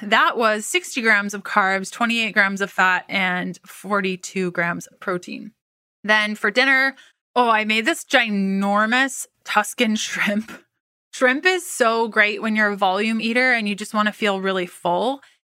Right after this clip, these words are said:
It had, like, broccoli and spinach and garlic and coconut milk. It was so good, and it, it was so much food. And then I had,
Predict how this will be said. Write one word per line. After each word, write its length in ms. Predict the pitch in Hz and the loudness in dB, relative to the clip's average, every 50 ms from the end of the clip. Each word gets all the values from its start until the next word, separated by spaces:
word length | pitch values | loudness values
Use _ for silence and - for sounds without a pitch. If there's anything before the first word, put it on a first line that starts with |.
| _ - | _ -6
It 140 | - 208 202 | -4 -2 0
had, 240 | 208 202 190 185 | 0 0 0 0
like, 260 | 185 180 160 - - - | 0 0 0 -2 -4 -2
broccoli 560 | 294 311 285 277 262 - - 240 214 202 190 | 2 2 2 2 0 -4 -4 -2 0 0 0
and 100 | 196 190 | -2 -4
spinach 640 | - - - - 285 285 277 247 233 220 - - - | -10 -10 -4 -2 0 0 0 0 -2 -4 -6 -8 -6
and 200 | - 214 202 196 | -6 -6 -4 -2
garlic 560 | - 240 254 269 269 269 262 240 226 214 - _ | 0 2 2 2 2 2 0 0 0 -2 -4 _
and 260 | - 208 208 202 202 - | -4 -4 -4 -4 -6 -6
coconut 460 | - - 285 277 302 285 269 - 226 | -4 -4 -4 -2 0 0 0 2 2
milk. 420 | 233 226 220 214 214 208 202 _ _ | 0 2 2 2 0 -2 -4 _ _
It 100 | - 208 | -4 -4
was 140 | 220 202 202 - | -4 -4 -6 -8
so 460 | - - - - - 247 240 226 240 | -10 -12 -6 -2 0 0 2 2 2
good, 280 | 220 214 196 196 185 180 - | 2 2 2 2 0 0 -2
and 140 | 208 208 | -2 0
it, 240 | 208 208 - 190 - _ _ | -2 -2 -4 -10 -18 _ _
it 180 | 208 208 202 196 | -4 -4 -2 -2
was 140 | 202 196 - | -4 -4 -6
so 400 | - - - - 208 196 185 185 | -8 -8 -2 0 0 2 2 0
much 240 | 190 180 175 - | 0 -2 -4 -6
food. 380 | - - 180 180 185 247 277 - _ _ _ _ _ _ _ - | -6 -4 -2 -2 0 -2 -2 -4 _ _ _ _ _ _ _ -2
And 160 | 220 220 220 | 0 0 2
then 80 | 226 226 | 2 2
I 100 | 226 220 | 2 2
had, 500 | 220 233 226 226 220 214 214 214 190 | 2 2 2 2 2 2 0 -2 -4